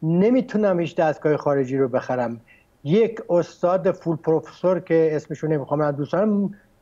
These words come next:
لپتاپشون رو می‌دزدن، ایشون هنوز نتونسته لپتاپ بخره. یعنی جا-، عامهٔ مردم نمی‌تونن این دلار رو مصرف کنن، چون متناسب با اون دستمزدها یا درآمدها بالا نرفته. ما دچار یک، اه، اه،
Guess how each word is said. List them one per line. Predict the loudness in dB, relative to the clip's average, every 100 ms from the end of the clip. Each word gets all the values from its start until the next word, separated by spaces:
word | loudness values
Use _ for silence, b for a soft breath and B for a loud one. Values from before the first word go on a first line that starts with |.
| -4
لپتاپشون | -2 0 -2 0 2
رو | 2
می‌دزدن، | 4 4 4 2 2 0 -4
ایشون | -2 0 2
هنوز | 2 2 2 0
نتونسته | 0 -2 0
لپتاپ | 0 0 0 -2
بخره. | -2 -4 -2
یعنی | 0 2 0 -2 -4 -4
جا-، | -2 -2 0
عامهٔ | 0 2 2 2
مردم | 2 0 -2 2 2 0 -6 b b b b _ _ 0
نمی‌تونن | 2 4 2 2 2 2
این | 4
دلار | 4 4
رو | 2
مصرف | 0 -2 -4 -4
کنن، | -4 -6 -6
چون | -4 -2 -2
متناسب | -2 -2 -2 -2 -2 0 -4
با | 0 0
اون | 0
دستمزدها | 0 0 -2 -2 -2 0 2
یا | 2
درآمدها | 2 2 0 0 0
بالا | 2 2
نرفته. | 2 0 -2
ما | 0 0
دچار | 0 -4 -2 0
یک، | 0 -2 b b b _
اه، | -2 2 0 -2 -16 _ _
اه، | -2 0